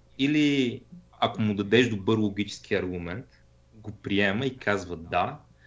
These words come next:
или в неговия случай, ако ти каже „не“, обикновено ти самия грешиш. Пътите, в които ми е казал „не“, и аз съм бил: „Добре, добре, прав си, тук, тук не съм го обмислил.“ И поинтът ми е, че искате да сте в организация, където мениджмънтът е такъв.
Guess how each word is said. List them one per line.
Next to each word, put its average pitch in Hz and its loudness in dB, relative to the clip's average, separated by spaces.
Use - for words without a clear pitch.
или 156 4
в 147 -4
неговия 135 4
случай, - 0
ако 127 -4
ти - -20
каже 113 2
„не“, 131 0
обикновено 117 -2
ти 110 -6
самия 107 -4
грешиш. - -12
Пътите, - -2
в - -20
които 110 -8
ми 101 -2
е 98 -8
казал 95 -4
„не“, 123 -2
и 110 2
аз 107 -2
съм 104 -12
бил: 113 -4
„Добре, 98 2
добре, 95 -2
прав - -8
си, - -18
тук, - -20
тук - -18
не 92 -8
съм 90 -10
го 87 -8
обмислил.“ 87 -14
И 127 2
поинтът 185 2
ми 185 0
е, 196 -2
че 151 4
искате - 0
да 147 8
сте - -6
в - -8
организация, 113 -2
където 117 -4
мениджмънтът 107 -2
е - -20
такъв. - -20